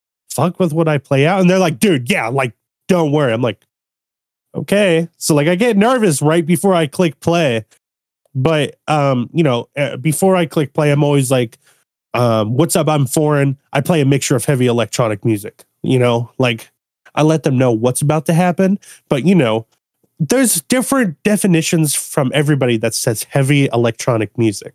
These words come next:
You know what I mean? Like, I, I'll start out with a fucking metal track, you know? Like, <laughs> I don't, I'll fucking go hard straight from the beginning, you know?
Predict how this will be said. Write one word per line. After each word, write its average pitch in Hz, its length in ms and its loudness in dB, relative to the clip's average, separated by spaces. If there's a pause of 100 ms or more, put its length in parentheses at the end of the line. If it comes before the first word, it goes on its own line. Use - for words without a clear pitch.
(100)
You 117 100 0
know 110 80 0
what 110 100 0
I 107 60 0
mean? 117 360 0 (380)
Like, 120 320 -2 (120)
I, 156 140 0
I'll 180 140 0
start 202 260 0
out 156 120 0
with 131 100 0
a 113 60 -2
fucking 123 320 -2
metal 127 200 0
track, 98 440 -4
you 123 80 2
know? 123 180 2
Like, 139 260 0 (100)
<laughs> - 80 -20
I 285 380 0
don't, 233 240 2 (300)
I'll 226 160 0
fucking 220 360 0
go 190 200 0
hard 175 320 0
straight 170 460 -2
from 202 180 0
the 156 60 2
beginning, 139 560 0
you 139 100 2
know? 147 300 -2